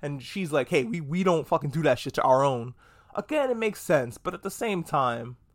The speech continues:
it was one of those jokes that actually would turn, uh, somebody into Carrie. I'm surprised that that kid doesn't have telekinetic powers now because he was traumatized with, "I'll give you a dragon and it's a pig."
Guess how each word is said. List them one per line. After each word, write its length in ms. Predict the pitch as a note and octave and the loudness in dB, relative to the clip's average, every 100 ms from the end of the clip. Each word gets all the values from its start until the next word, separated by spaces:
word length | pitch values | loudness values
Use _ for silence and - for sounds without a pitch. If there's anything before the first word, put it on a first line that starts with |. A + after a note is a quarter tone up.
| _ - | _ 2
it 80 | |
was 140 | B3+ B3+ | 4 6
one 120 | C#4 | 6
of 60 | A#3+ | 6
those 200 | A3 C3 | 4 4
jokes 320 | E3 D#3 - | 4 4 4
that 200 | D3 C3 | 6 6
actually 400 | C3+ - D3 C3+ | 4 2 -4 -2
would 160 | C3 | -4
turn, 320 | - D3 C#3 C3+ | -2 -2 0 0
uh, 140 | C#3 - | -2 -2
somebody 380 | F3 D#3 D3 C#3+ | 2 6 6 4
into 320 | C3+ - B2+ | -4 -6 -8
Carrie. 560 | - C3 B2 C3+ D#3+ - - | -4 0 2 2 -2 -6 -8
I'm 160 | C#3 | -6
surprised 460 | C3+ - C3+ C#3 C#3+ | -4 -2 2 2 2
that 160 | C3 | -2
that 180 | C3 C#3+ | 0 -2
kid 240 | - D3+ C#3 | 0 0 0
doesn't 220 | C3+ D3 | -2 -4
have 500 | B2+ B2+ B2 B2 - - - | -2 0 -2 -8 -20 -20 -8
telekinetic 680 | - D3 D3 D#3 C#3 C3+ - | 4 4 4 0 -2 -2 -2
powers 420 | - D3+ D#3+ E3+ | 4 4 4 0
now 220 | F3+ F3 | 0 2
because 300 | D#3 C3+ C#3 | 0 -2 -4
he 100 | C#3+ | -4
was 220 | C3+ B2+ - - - | -6 -8 -12 -20 -10
traumatized 580 | - D3+ D#3 E3 D#3 C#3+ | 0 0 4 6 6 4
with, 80 | C#3+ | 6
"I'll 140 | A3 | 6
give 220 | C#4 C4 | 6 -2
you 120 | A#3+ | 2
a 60 | G3 | 0
dragon 460 | F#3 D#3+ D#3 F#3 F3+ | 2 2 0 -2 -4
and 100 | C#3 | -4
it's 140 | - | -4
a 40 | |
pig." 460 | - - C3 B2+ | -6 -2 -2 -2